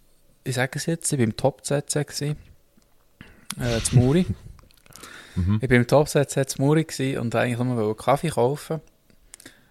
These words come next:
Speaker 1: Plus, ja, was man halt so sieht.
Speaker 2: Ja, ja,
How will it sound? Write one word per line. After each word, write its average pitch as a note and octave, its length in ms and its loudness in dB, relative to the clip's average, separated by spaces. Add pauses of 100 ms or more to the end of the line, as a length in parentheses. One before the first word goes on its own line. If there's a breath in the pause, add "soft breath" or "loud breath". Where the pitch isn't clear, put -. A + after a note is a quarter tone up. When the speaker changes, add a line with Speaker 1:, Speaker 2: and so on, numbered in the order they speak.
(340 loud breath)
Speaker 1:
Plus, - 480 0
ja, G#2+ 240 -6 (1700 loud breath)
was A#2 140 -10
man A#2 100 -6
halt B2 180 -2
so C3+ 100 -4
sieht. F3 440 0 (840 loud breath)
Speaker 2:
Ja, G2+ 160 6
ja, A#2 300 6